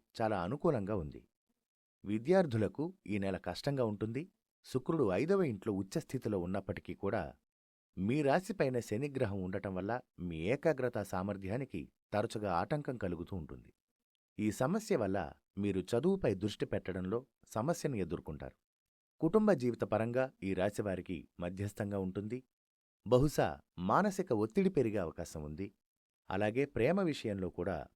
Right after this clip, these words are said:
పురోగతి కనిపిస్తుంది. మీ సంబంధం వికసిస్తుంది. వృశ్చిక రాశివారికి ఆర్థిక స్థితిని పరిశీలిస్తే ఈ నెల నిజంగా మంచి సమయం అని చెప్పొచ్చు. రాహువు మరియు శుక్రుడు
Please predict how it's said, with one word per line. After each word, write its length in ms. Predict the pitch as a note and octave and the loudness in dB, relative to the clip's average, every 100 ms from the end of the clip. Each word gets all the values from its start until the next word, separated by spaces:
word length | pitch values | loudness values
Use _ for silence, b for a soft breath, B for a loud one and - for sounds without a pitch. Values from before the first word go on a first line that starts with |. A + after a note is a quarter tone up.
| - | -4
పురోగతి 380 | G#2 A2 G#2 G2 | 2 2 2 -2
కనిపిస్తుంది. 680 | G2+ G2+ A2 - B2+ C#3 D#3+ _ _ | -4 -4 -6 -6 -6 -4 -8 _ _
మీ 120 | F#2 D#2+ | -4 -2
సంబంధం 640 | G2+ C3+ E3 A2+ F2+ C#3+ | -2 0 0 0 -2 -2
వికసిస్తుంది. 680 | A2 - C3 A2+ - C#2+ - - _ _ _ _ _ | -2 -4 -4 -8 -8 -14 -14 -20 _ _ _ _ _
వృశ్చిక 380 | A2 D3+ - A3+ | 2 2 2 2
రాశివారికి 640 | E3+ B2+ A#2+ G2+ F2+ A2 A2+ - _ _ - | 4 4 4 0 0 -6 -10 -14 _ _ 0
ఆర్థిక 440 | A2 D3+ D#3 D#3+ | 2 2 0 0
స్థితిని 360 | - - A2 G#2 | -2 -2 -2 0
పరిశీలిస్తే 680 | F#2+ G2 A2 F2+ - G#2 C#2+ - _ _ A#2+ | -2 -2 -2 -4 -2 -2 -2 -6 _ _ 0
ఈ 100 | A#2+ | 2
నెల 240 | A#2 C#3 A2 C#2 - | 2 2 2 -2 -2
నిజంగా 380 | A2+ D#3 F#3 F3 | 0 2 4 2
మంచి 360 | G#2+ D3 F#3+ A3 | 2 0 0 0
సమయం 380 | C3+ A2 A#2+ - F#2+ | 0 0 -2 -4 -6
అని 140 | A2 | -4
చెప్పొచ్చు. 520 | - E2 D2+ - - - _ _ _ _ _ _ _ - | -6 -8 -10 -12 -16 -20 _ _ _ _ _ _ _ -2
రాహువు 460 | G#2 B2 B2 C#3 C#3+ | 6 8 8 4 0
మరియు 280 | A#2+ G2 F#2 | 0 2 2
శుక్రుడు 460 | - C3+ D3+ A2 | 0 -2 0 2